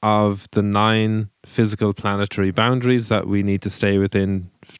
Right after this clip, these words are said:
to be in a safe space for humanity. Um, and we are close to breaching a further two. So, um, eight of the nine planetary boundaries,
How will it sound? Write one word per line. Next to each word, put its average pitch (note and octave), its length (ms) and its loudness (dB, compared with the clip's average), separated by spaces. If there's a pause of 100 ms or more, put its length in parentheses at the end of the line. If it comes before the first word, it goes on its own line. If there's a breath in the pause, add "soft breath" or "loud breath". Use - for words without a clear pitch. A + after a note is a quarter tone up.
to G2+ 160 0
be F#2+ 240 -2
in F#2+ 100 -2
a F#2+ 40 -2
safe F#2 260 -2
space G2 360 -4
for G2+ 80 -2
humanity. G#2+ 640 0 (480 loud breath)
Um, F#2 580 0 (240)
and F#2 300 -2
we F#2 420 -2
are F2+ 400 -2 (360)
close B2+ 420 2
to G#2+ 120 -4
breaching F#2 540 -2 (120)
a F2+ 260 -2
further F#2 500 -2 (100)
two. E2+ 460 -2 (160)
So, E2 540 -6 (480 soft breath)
um, E2+ 360 -6
eight G2 280 -2
of F2+ 60 -12
the F2 100 -4
nine E2+ 260 -4
planetary E2+ 460 -6
boundaries, E2 720 -6